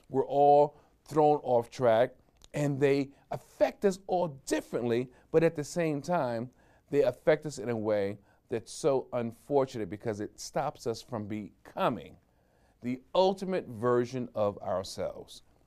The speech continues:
Now, if you saw some of those descriptions, you may realize that, yeah, I've been disappointed, I've felt, uh, hurt, I've felt rejection, I felt many of those things.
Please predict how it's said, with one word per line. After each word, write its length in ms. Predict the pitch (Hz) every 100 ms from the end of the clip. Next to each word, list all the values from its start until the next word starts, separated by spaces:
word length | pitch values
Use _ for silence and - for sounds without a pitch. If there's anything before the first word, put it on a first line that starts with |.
| _ _ _ _ _ _ _ - 151
Now, 100 | 135
if 80 |
you 80 | 139
saw 240 | 135 151 135
some 200 | 143 135
of 80 |
those 200 | 120 117
descriptions, 640 | - 95 - 117 - 98 95 - 135 -
you 100 | 120
may 160 | 113
realize 480 | 104 113 107 98 95
that, 280 | 101 95 - _ _ 107
yeah, 240 | 104 101
I've 180 | 104 104
been 140 | 107
disappointed, 640 | 101 - 98 107 98 95 92 - _ _ -
I've 240 | 110 110 92 -
felt, 280 | 123 113 - _ -
uh, 180 | 101 92
hurt, 380 | 98 104 101 - _ _ -
I've 160 | 113 107 _ _ -
felt 240 | 113 -
rejection, 760 | 101 104 - 110 92 - 98 95 - -
I 120 | 127 123
felt 300 | - 127 110
many 320 | 117 123 113
of 80 | 101
those 240 | 92 92
things. 460 | - 107 85 87